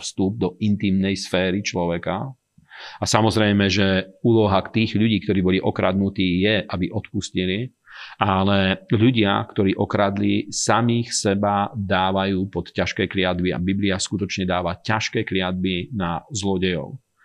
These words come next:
Teraz môžu byť ľudia, ktorí hneď budú myslieť na politikov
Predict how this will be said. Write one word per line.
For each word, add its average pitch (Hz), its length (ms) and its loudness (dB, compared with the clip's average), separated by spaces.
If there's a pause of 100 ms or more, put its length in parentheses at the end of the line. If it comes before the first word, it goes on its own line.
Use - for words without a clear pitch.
(300)
Teraz 104 320 2
môžu 113 240 4
byť 104 160 4
ľudia, 107 320 4
ktorí 98 480 0
hneď 107 240 0
budú 101 240 2
myslieť 98 400 2
na 95 80 2
politikov 107 800 0